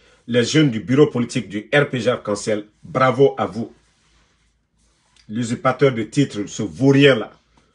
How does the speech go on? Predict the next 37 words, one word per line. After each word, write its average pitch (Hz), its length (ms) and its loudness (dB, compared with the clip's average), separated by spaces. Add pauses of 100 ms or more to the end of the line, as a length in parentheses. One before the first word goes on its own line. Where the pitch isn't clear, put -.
(480)
Et 120 520 -2
bravo, 147 680 2 (340)
en 123 100 -4
tout 123 140 -6
cas, 110 260 -4
au 104 80 -4
bureau 120 240 -2
politique. - 480 -8
Bravo 160 640 2
aux 135 100 -2
jeunes 127 220 2
du 107 100 -6
parti - 520 -6 (160)
R 131 160 -4
P 123 80 -8
G 107 80 -4
Arc-en-, 107 300 -8 (180)
Arc-en-Ciel. 120 500 -8 (540)
Ni 151 140 4
Fenkole, 135 560 2 (300)
à 117 100 0
l'autre 127 240 -2
dit, 107 100 -2
ouais, 113 200 0 (180)
là, 113 100 0
il 117 80 0
m'a 101 100 -6
dit, 98 100 -6
la 104 260 -2 (800)
Mais 110 160 -2
jusqu'à 110 340 -6
présent, 98 360 -10 (300)
les 107 120 -2
L 107 120 0
C 123 180 -6
C, - 260 -8 (520)
euh, 101 520 -2